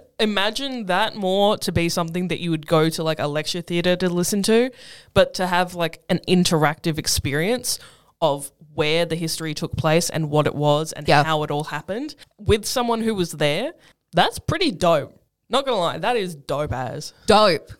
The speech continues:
Speaker 2: Um, also on that same day, Sunday, Feb seventh, is the Tas Pride Fireworks Cruise.
Speaker 1: Oh.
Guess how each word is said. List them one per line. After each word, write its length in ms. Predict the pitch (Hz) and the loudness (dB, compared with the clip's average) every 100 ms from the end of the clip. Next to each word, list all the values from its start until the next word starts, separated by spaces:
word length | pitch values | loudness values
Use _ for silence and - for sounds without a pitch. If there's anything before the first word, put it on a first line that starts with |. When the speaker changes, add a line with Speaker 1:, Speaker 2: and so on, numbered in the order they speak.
| _ _ 175 | _ _ 4
Speaker 2:
Um, 500 | 165 165 160 160 - | 6 8 6 0 2
also 360 | 185 185 156 151 | 2 4 4 4
on 120 | 147 | 2
that 140 | 143 | 0
same 280 | - 151 151 | 2 2 2
day, 180 | 143 147 | 2 2
Sunday, 400 | - 143 143 143 | 2 2 2 -2
Feb 320 | - 143 135 | 0 0 0
seventh, 540 | - 147 143 147 135 - - - - | 2 2 2 -2 -6 -14 -20 -14 -6
is 240 | 156 - | -4 -2
the 180 | 151 147 | -2 -4
Tas 320 | - 165 147 | 0 0 0
Pride 340 | - 160 147 | 0 2 2
Fireworks 640 | - - 147 147 147 - - | 0 0 2 2 0 -2 -4
Cruise. 720 | - 156 147 139 135 - - - - _ 330 | -4 -6 -4 -4 -4 -2 -2 -6 -20 _ -12
Speaker 1:
Oh. 500 | 262 175 170 170 | -8 -6 -8 -10